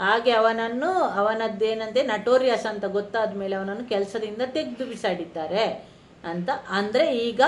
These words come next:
ಅವನು ಅಲ್ಲಿಯದ್ದೇ ಕೆಲಸದವ ಅಂತ ಒಟ್-, ಒಪ್ಪಿಕೊಂಡ್ರು, ಅವರೇ ಬಂದು ಒಪ್ಪಿಕೊಂಡ್ರು. ನೋಡಿ ಯಾವ ತರ ಅಂತ ಹೇಳಿದ್ರೆ, ಒಂದು ದೀಪವನ್ನು ಕಂಡಾಗ ಪತಂಗಗಳೆಲ್ಲ ಆಕರ್ಷಿತ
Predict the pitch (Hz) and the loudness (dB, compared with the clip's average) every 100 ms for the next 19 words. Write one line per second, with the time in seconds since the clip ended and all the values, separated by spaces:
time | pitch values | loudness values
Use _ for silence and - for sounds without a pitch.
0 | - 202 196 202 247 220 202 208 214 185 | 2 -2 0 0 0 0 2 2 2 2
1 | 208 294 240 196 185 185 175 165 165 170 | 4 4 4 0 0 -2 -2 -4 -6 -6
2 | 240 302 302 - - 262 254 214 180 - | -2 -2 -4 -10 -2 -2 -2 -2 -4 -2
3 | 165 208 269 269 254 233 320 277 247 175 | -2 4 6 6 4 -2 -2 -4 -4 -6
4 | 139 131 - - - - - 147 147 - | -6 -12 -18 -20 -20 -20 -18 -16 -18 -20
5 | - - - - - - - 262 269 202 | -20 -20 -20 -20 -20 -12 2 4 8 6
6 | 247 226 226 269 277 285 262 226 208 208 | 6 4 6 6 6 6 6 4 0 0
7 | 190 160 156 185 208 226 233 311 330 330 | 0 0 -2 0 2 2 2 0 4 6
8 | 285 262 247 240 233 226 214 233 247 277 | 6 4 0 -2 0 0 2 0 2 2
9 | 269 247 233 226 233 240 226 226 240 233 | 2 2 4 4 4 4 4 2 0 -2
10 | 254 254 | -6 -6